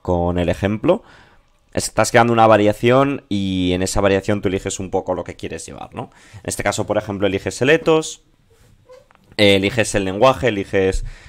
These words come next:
la costumbre marcial, eliges la, la estética y eliges las tradiciones, ¿no? Que aquí la tradición sí que es como más interesante porque, eh, tú vas a querer reformar tu, tu cultura habiendo desbloqueado algunas tradiciones concretas, ¿no?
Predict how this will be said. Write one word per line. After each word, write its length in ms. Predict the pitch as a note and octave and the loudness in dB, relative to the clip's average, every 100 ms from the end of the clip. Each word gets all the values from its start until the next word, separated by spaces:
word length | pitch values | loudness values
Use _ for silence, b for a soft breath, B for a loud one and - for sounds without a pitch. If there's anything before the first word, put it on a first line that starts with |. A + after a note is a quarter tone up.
| - | 2
la 400 | G2 G2 F#2 - | 6 8 8 4
costumbre 380 | F#2+ - F#2+ F#2 | 0 0 0 4
marcial, 460 | F#2 - B2+ B2+ | 2 2 4 4
eliges 420 | G2 F2+ - F#2 | 4 0 -4 -4
la, 420 | F#2 F2+ F2+ F2+ - | 0 0 0 -4 -6
la 160 | F2+ F2 | -4 -2
estética 600 | - G#2 G#2 B2+ D3+ E3 b b b | -2 -4 -4 -4 -4 -6 b b b
y 120 | F#2 G#2+ | -2 0
eliges 220 | G#2 A#2 | 2 2
las 160 | A2+ | 2
tradiciones, 580 | - F2 E2+ C2+ C#2 - | 0 -2 -2 -12 -16 -8
¿no? 140 | G#2 A2 | -4 -2
Que 80 | |
aquí 160 | G2+ G2+ | -2 2
la 140 | G2 | 2
tradición 480 | G2 G2+ G2 G#2+ G2+ | 4 0 0 -2 -2
sí 120 | - | -4
que 100 | F#2+ | -4
es 180 | G2+ - | -4 -4
como 340 | - G#2 G2+ - | -2 0 0 -4
más 260 | - G2+ G#2+ | -2 -2 0
interesante 600 | A2+ G#2 G#2 G#2+ G#2+ C3+ | -2 -2 -2 -4 -2 -2
porque, 480 | C3 F#2+ - F#2 F2 b b b b _ | -2 -2 -2 -2 -2 b b b b _
eh, 440 | G2 G2 F#2+ F#2+ - | 2 4 4 2 -2
tú 100 | - | 4
vas 160 | A2+ - | 6 8
a 20 | |
querer 200 | B2 A#2+ | 8 8
reformar 720 | A#2 - A2+ A2 G#2+ G#2+ - | 6 4 4 6 6 6 4
tu, 1000 | G#2+ G#2 G2+ F#2+ F#2 F2+ F2+ F2 F2 E2 - _ | 2 4 4 2 2 2 2 2 0 -2 -8 _
tu 120 | G#2+ | -4
cultura 600 | F2+ G#2 - G2+ A#2 D3+ - b b b b b | 0 0 0 0 0 -2 -8 b b b b b
habiendo 340 | - G#2 A2+ A#2 | 0 4 6 6
desbloqueado 420 | A#2 A#2+ A#2+ A2+ | 6 4 6 6
algunas 340 | A#2 A2 G#2+ | 6 4 2
tradiciones 480 | - G#2 G2 G2+ F#2+ | 4 2 2 -2 -2
concretas, 560 | - F#2 C3 A2 E2 - | -4 2 4 4 2 0
¿no? 320 | G#2+ A2 D#2+ | 0 0 -2